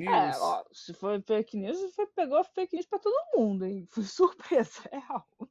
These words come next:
Speaker 1: A pessoa tava achando, ou ele
Speaker 2: É.
Speaker 1: vai aparecer na finale de alguma forma mesmo, e a gente não, não tá sabendo, né? É, mas realmente até agora ele não apareceu.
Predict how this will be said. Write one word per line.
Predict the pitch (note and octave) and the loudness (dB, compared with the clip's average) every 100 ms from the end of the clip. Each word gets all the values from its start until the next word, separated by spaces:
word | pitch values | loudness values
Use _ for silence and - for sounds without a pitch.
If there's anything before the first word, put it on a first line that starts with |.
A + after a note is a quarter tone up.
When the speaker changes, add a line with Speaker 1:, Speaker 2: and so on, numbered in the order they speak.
| - - A4 C5 D5+ - | -10 -10 -10 -12 -14 -6
Speaker 1:
A | |
pessoa | A#3+ A#3+ | 0 0
tava | A#3 A#3+ | 2 2
achando, | B3 B3+ A#3+ B3 _ _ | 2 2 -2 -4 _ _
ou | B3+ F4+ A4 | 4 8 8
ele | G#4+ A4 | 8 6
Speaker 2:
É. | |
Speaker 1:
vai | F#4 F#4 F#4+ - _ _ - | 6 4 4 -2 _ _ -14
aparecer | C4+ D4 C4 B3 - A3+ | -4 0 0 -2 0 2
na | A#3 | 2
finale | A3+ G#3 E3 F#3+ G#3 F#3 | -2 -4 -2 -4 -4 -6
de | D#3+ F3 | -6 -10
alguma | F3 F3+ - | -6 -6 -8
forma | F3 F3+ F#3 F3+ | -16 -12 -6 -6
mesmo, | D#3+ D#3+ G3 G#3 G3+ | -6 -4 -2 0 0
e | F#3+ | 0
a | |
gente | F3 F#3 - | -2 -6 -6
não, | F#3+ F#3 E3+ - _ _ _ _ _ _ _ G3 | -6 -6 -8 -14 _ _ _ _ _ _ _ 0
não | F#3 | 2
tá | F#3 | 0
sabendo, | - G#3+ F3 F#3 A#3 G3 | 2 2 4 2 2 2
né? | F#3 F#3 _ _ _ _ _ _ | 0 -4 _ _ _ _ _ _
É, | E3 D#3+ D#3+ D#3+ E3 | 0 2 4 4 4
mas | F#3 | 4
realmente | G#3+ C#4+ A#3 A#3 A#3 | 4 4 4 4 2
até | - | 4
agora | A#3 G#3 G3+ G#3+ | 4 6 4 4
ele | A3+ | 4
não | |
apareceu. | A#3+ A#3+ A3+ A#3 - F#3 G3 | 2 2 4 2 0 -10 -10